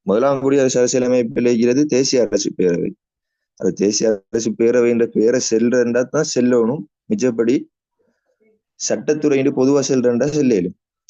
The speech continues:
ஆனா நாங்க எழுதுற நேரத்துல பார்லமெண்ட் எழுதினோம்னா அது விடப்பிள்ளை ஆயிடும். சட்டத்துறைன்னு சொல்லி எங்களுக்கு அந்த தேசிய அரசு பேரவை என்ற பேர் வராட்டி சட்டத்துறை என்ற பேரை எழுதிட்டு நாங்க பொதுவா எழுதிட்டு போனா சரி, அப்படி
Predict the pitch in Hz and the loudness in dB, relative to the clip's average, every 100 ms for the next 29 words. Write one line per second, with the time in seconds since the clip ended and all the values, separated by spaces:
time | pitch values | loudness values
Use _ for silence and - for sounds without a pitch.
0 | - - 110 104 117 135 117 135 151 143 | -20 -6 -2 0 0 0 0 2 0 2
1 | 135 131 147 143 127 135 139 135 127 127 | 0 0 -2 -2 -2 -2 0 -2 -2 0
2 | 123 120 120 117 123 147 139 123 147 - | 0 0 -2 -2 0 0 0 0 0 0
3 | 127 98 80 - _ _ _ _ _ _ | 2 2 0 -6 _ _ _ _ _ _
4 | _ _ - - 101 101 151 151 147 135 | _ _ -12 -6 -6 -2 -4 0 -2 -2
5 | 147 135 123 131 - _ - 117 117 117 | -6 -4 -2 -2 -4 _ -4 -2 0 0
6 | 113 127 123 123 117 113 117 117 - 117 | 0 -2 0 -2 -2 -4 -2 -2 -2 0
7 | 113 113 107 - 107 107 101 98 92 135 | 2 0 -2 0 0 0 0 -2 -4 -6
8 | - - 113 110 107 104 98 104 101 95 | -6 -6 -4 -2 -2 -2 -2 0 0 0
9 | 95 - 185 107 101 127 _ _ - - | -2 -4 -4 -2 -2 -4 _ _ -20 -20
10 | _ _ _ - 113 123 117 110 101 127 | _ _ _ -4 0 2 2 2 -2 -6
11 | - 104 123 117 - _ 107 107 | -4 -2 0 0 -4 _ -6 -2